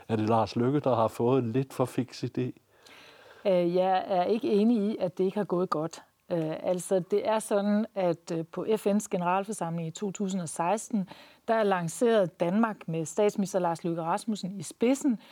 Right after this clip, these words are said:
Speaker 2: øh, ideen om at etablere, øh, P fire G. Og, øh, øh, hele ideen med P fire G er at skabe en platform, hvor, øh, virksomheder kan mødes med regeringer og,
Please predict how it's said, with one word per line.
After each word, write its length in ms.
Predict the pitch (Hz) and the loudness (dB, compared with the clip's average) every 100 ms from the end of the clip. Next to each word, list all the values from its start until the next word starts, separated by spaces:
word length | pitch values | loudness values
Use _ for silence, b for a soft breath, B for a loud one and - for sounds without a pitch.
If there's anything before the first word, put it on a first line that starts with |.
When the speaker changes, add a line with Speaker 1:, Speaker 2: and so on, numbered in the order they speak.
| B B | B B
Speaker 2:
øh, 260 | - 196 180 - | -2 2 2 2
ideen 640 | 208 190 254 262 220 185 180 | 0 2 2 4 4 2 0
om 260 | 196 196 208 - | 0 0 -2 0
at 120 | 196 180 | 2 2
etablere, 640 | 170 190 - 233 214 170 170 - | 0 -2 2 2 2 -2 -8 -4
øh, 140 | 160 | -4
P 120 | 147 220 208 | -2 -2 -2
fire 300 | - 190 185 196 | 0 0 0 0
G. 180 | 180 B B B B | -2 B B B B
Og, 340 | 240 180 170 - | 0 2 0 0
øh, 420 | 196 175 165 180 302 | 2 2 2 -2 -6
øh, 180 | 254 208 139 | -6 -6 0
hele 280 | 196 277 | 2 4
ideen 500 | 247 190 262 262 196 | 4 2 2 4 4
med 100 | 180 | 2
P 280 | 165 233 233 | 0 -2 -4
fire 240 | - 208 196 | 0 0 2
G 280 | 214 208 - | 2 0 0
er 160 | 196 196 | 0 0
at 120 | 208 | -2
skabe 440 | - 196 208 226 | -2 0 0 0
en 200 | 196 180 | -2 -4
platform, 840 | 170 - 208 220 - - 190 214 160 - _ _ _ _ - - | -6 -2 0 0 -4 -4 -4 -4 -10 -16 _ _ _ _ -20 -10
hvor, 380 | 185 214 214 - _ | 0 4 4 2 _
øh, 260 | 165 165 147 B B B B | 0 0 0 B B B B
virksomheder 880 | 180 170 240 - 302 247 226 214 226 226 b b _ | 2 4 4 2 2 4 4 4 2 -2 b b _
kan 120 | - | 2
mødes 320 | 185 196 214 185 | 4 4 2 0
med 160 | 151 | -4
regeringer 640 | 151 220 247 262 240 214 180 B _ - | -2 2 2 2 0 -2 -4 B _ 0
og, 340 | 208 220 226 | 2 2 0